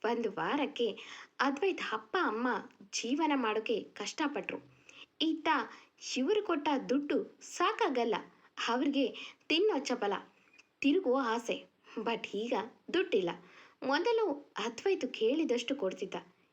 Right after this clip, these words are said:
ಎಲ್ಲಾದ್ರೂ ಹೋಗ್ಬೇಕು ಅಂದ್ರೆ ಬಸ್ ಚಾರ್ಜು, ಇವರ ಚಾರ್ಜ್ಗೆ ದುಡ್ಡು ಕೊಡೋನು. ಈಗ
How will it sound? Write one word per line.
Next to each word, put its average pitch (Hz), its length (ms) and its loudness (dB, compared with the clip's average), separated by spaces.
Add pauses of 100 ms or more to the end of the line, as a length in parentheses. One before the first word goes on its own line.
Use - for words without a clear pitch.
(240)
ಎಲ್ಲಾದ್ರೂ 294 420 2
ಹೋಗ್ಬೇಕು 320 560 0
ಅಂದ್ರೆ 285 520 2 (840)
ಬಸ್ 277 340 0
ಚಾರ್ಜು, 202 580 -2 (280)
ಇವರ 370 300 2
ಚಾರ್ಜ್ಗೆ 240 560 -2 (120)
ದುಡ್ಡು 294 200 0
ಕೊಡೋನು. 185 600 -2 (380)
ಈಗ 269 220 0